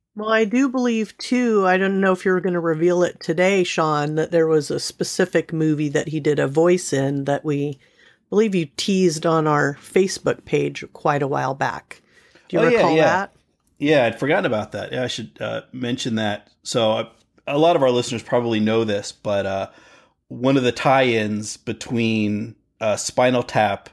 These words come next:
Speaker 2: or This Is Spinal Tap, and Star Wars is, is Harry Shearer,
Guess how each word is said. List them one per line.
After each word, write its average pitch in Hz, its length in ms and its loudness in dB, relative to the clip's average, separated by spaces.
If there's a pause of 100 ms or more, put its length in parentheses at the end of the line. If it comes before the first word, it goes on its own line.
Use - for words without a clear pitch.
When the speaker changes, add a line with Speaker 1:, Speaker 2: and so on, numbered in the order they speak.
Speaker 2:
or 104 120 -4
This 120 240 -2
Is 113 80 -2
Spinal 117 360 0
Tap, 110 280 -2
and 98 160 -6
Star 156 360 2
Wars - 540 -6
is, 104 340 -6
is 113 140 -8
Harry 113 300 2
Shearer, 101 520 -4